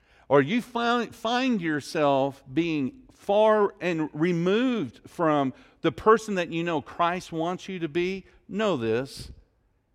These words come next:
He is waiting for you to have that talk with him because he is ready to turn that next chapter in your life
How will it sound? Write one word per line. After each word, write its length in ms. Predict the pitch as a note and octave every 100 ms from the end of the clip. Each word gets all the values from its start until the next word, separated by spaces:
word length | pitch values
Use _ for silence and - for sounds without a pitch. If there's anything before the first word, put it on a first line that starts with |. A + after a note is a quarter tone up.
| _ _ _ _
He 200 | _ F#3+
is 140 | E3 A#2
waiting 540 | A#2+ C#3 E3 G3 G3+
for 140 | - E3+
you 220 | D3+ D3+
to 100 | C3
have 280 | B2+ C3+ A#2
that 240 | A2 G2+
talk 340 | - G2+ G#2
with 140 | G#2 G2
him 380 | A2 G2 F2+ G#2 _ _ _ _ _ _ _
because 380 | B2+ - C3 G#2
he 220 | A#2+ F#3
is 200 | D#3+ G#2
ready 340 | A#2+ B2+ C3+ C#3+
to 180 | -
turn 600 | A2 - - E3+ F3 F3+ -
that 300 | B2 B2 -
next 340 | B2+ C#3+ D3+
chapter 540 | - - D3 C#3 - A2+
in 140 | G#2+
your 180 | A2+ C#3+
life 540 | E3+ D#3+ B2+ G#2+ G#2+